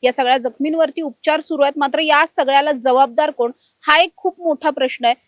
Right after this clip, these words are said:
गाडीचं मॅन्युफॅक्चरिंग कसं झालं, गाडीचा ड्रायव्हर कोण होता, त्याला पूर्ण ट्रेनिंग दिलेलं होतं का, इथपासून ते गा-, गाडी कोणत्या कंपनीची होती, ती मेंटेन होती की नाही, इथपर्यंत अनेक प्रश्न या सगळ्यामध्ये उपस्थित होत आहेत. अर्थात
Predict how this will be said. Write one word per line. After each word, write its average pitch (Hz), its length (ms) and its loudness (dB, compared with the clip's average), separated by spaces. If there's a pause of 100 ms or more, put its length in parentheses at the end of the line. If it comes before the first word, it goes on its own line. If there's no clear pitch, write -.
(220)
गाडीचं 262 360 2
मॅन्युफॅक्चरिंग 294 800 -2
कसं 277 260 -2
झालं, 247 340 -2
गाडीचा 240 340 -2
ड्रायव्हर 247 440 2
कोण 269 240 2
होता, 240 240 -2
त्याला 262 260 0
पूर्ण 311 320 -4
ट्रेनिंग 294 420 -2
दिलेलं 262 280 0
होतं 254 360 -4
का, 233 120 2 (520)
इथपासून 349 680 0
ते 381 120 -6
गा-, 269 380 2
गाडी 262 180 2
कोणत्या 285 360 -2
कंपनीची 294 520 -2
होती, 277 220 -4
ती 285 100 -10
मेंटेन 285 460 0
होती 294 280 -8
की 294 120 -10
नाही, 269 180 -2 (220)
इथपर्यंत 381 560 0
अनेक 349 380 2
प्रश्न 330 280 -2
या 294 160 -2
सगळ्यामध्ये 269 440 -2
उपस्थित 254 420 -8
होत 269 160 -6
आहेत. 240 160 -2
अर्थात 262 240 -6